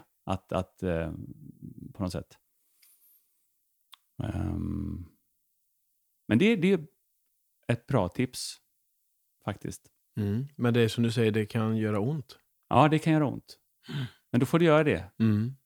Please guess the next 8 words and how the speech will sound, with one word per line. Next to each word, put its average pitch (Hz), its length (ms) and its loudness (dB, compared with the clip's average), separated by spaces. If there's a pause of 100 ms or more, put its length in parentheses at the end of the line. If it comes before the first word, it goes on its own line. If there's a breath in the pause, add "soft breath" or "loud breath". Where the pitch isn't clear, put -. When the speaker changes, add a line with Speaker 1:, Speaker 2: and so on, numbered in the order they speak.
(460)
Speaker 1:
Men 127 200 6
vinsten 127 480 4
är 139 40 4
ju 117 60 0
så 107 100 -2
mycket 101 180 -2
större. 92 320 -4 (260)
Speaker 2:
Mm. 98 260 -6